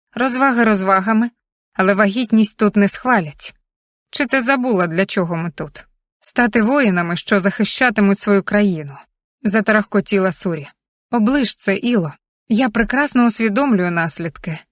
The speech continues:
І повір, усе під контролем. Але треба гуляти, поки молоді, особливо поки ми тут. Потім цього може й не бути. А ще як не пощастить потрапити до Перуна, то все,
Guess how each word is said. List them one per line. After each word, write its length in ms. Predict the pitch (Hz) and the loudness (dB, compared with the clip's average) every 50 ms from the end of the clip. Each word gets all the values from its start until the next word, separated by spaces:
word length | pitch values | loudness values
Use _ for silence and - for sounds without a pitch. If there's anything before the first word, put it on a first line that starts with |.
| _ _ | _ _
І 100 | - 247 | -6 -4
повір, 480 | 214 - 233 220 196 214 208 170 - - _ _ - | -2 0 0 0 2 2 0 0 -2 -4 _ _ -12
усе 220 | 254 - - 302 220 | -8 -6 -4 -2 -2
під 180 | - 208 - | -2 -2 -2
контролем. 580 | - 214 196 165 - - 156 147 143 143 143 - _ _ _ _ _ _ _ _ _ _ _ | 0 0 0 0 -2 -4 -8 -8 -10 -14 -16 -18 _ _ _ _ _ _ _ _ _ _ _
Але 240 | - 240 262 277 233 | 0 2 2 2 2
треба 320 | - 247 247 214 202 208 | 2 2 2 4 4 2
гуляти, 440 | 190 208 240 262 285 269 - - 180 | 2 2 0 0 0 0 0 -2 -2
поки 260 | 143 196 175 - 202 | 0 0 0 0 2
молоді, 520 | 185 185 180 180 180 165 156 160 143 139 _ _ - | 0 2 0 0 -2 -2 -4 -8 -10 -12 _ _ -6
особливо 440 | 226 - 294 247 285 294 247 240 202 | -2 0 0 2 2 2 2 0 0
поки 260 | - 214 - - 208 | 0 -2 0 2 4
ми 160 | 202 202 196 | 4 4 2
тут. 460 | - - 226 208 165 - - - - _ _ _ - | 0 -2 -4 -4 -4 -6 -10 -16 -20 _ _ _ -4
Потім 360 | - 302 294 - 254 233 220 | -4 -2 -2 0 0 0 2
цього 280 | 208 220 196 190 220 | 2 2 2 2 4
може 320 | 208 202 196 196 175 190 185 | 4 4 2 2 2 0 0
й 40 | 185 | 0
не 140 | 180 180 | 0 -2
бути. 360 | 170 170 220 214 - - 151 - - _ _ _ _ _ _ _ _ _ | -2 -2 -4 -6 -6 -8 -14 -14 -16 _ _ _ _ _ _ _ _ _
А 100 | - 233 | -4 -4
ще 260 | 226 - - - 254 240 | -4 -2 -2 2 2 4
як 260 | 220 226 220 214 - | 4 4 2 4 2
не 120 | 214 202 | 2 2
пощастить 680 | 190 202 202 - - - 214 208 - - - 214 196 - | 2 2 0 -2 0 -2 -2 -2 0 0 -2 -2 0 0
потрапити 580 | - 202 - - 208 202 - - 175 - 190 | -2 -2 0 2 2 2 2 0 -2 -2 -2
до 140 | 175 180 175 | -2 -2 -2
Перуна, 440 | - 196 185 196 208 233 269 262 202 - _ _ _ _ _ - | -2 0 0 2 2 2 2 0 -2 -4 _ _ _ _ _ -8
то 100 | - 311 | -8 -6
все, 360 | - - - 320 254 190 | -6 -4 -2 0 0 0